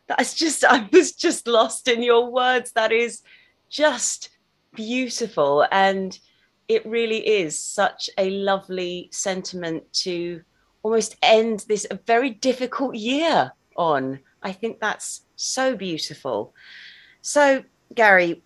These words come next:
where can we find out more about you? Where can we come and see you perform? Where can we have an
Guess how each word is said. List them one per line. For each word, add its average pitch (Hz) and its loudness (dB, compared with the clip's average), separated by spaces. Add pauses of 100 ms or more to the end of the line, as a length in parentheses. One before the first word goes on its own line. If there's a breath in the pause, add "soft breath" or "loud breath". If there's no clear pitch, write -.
where 262 0
can 262 -4
we 165 -4
find 202 -6
out 196 -2
more 190 -2
about 170 2
you? 170 -4
Where 190 4
can 196 -8
we 214 -4
come 208 -10
and 196 -6
see 190 -8
you 185 -8
perform? 180 -4
Where 254 6
can 311 -4
we 311 0
have 294 0
an 254 2